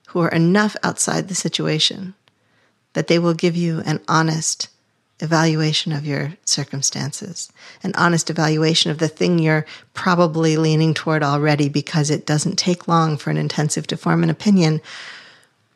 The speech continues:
to tell you if your own sense of self-preservation is going to do outsized harm somewhere else.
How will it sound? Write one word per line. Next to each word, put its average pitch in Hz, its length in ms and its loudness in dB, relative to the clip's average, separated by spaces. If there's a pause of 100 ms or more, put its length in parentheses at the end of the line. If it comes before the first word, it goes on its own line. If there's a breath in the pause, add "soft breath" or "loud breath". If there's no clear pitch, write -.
(1080)
to 202 100 2
tell - 300 -4
you 226 340 2
if 170 180 -6
your 190 540 2 (120)
own 202 240 4
sense 190 260 0
of 185 100 -2
self-preservation 165 1200 -2
is - 140 -2
going 165 340 2
to 160 120 -2
do 160 280 0
outsized 156 580 -2
harm 151 400 -2
somewhere 151 380 -2
else. - 420 -8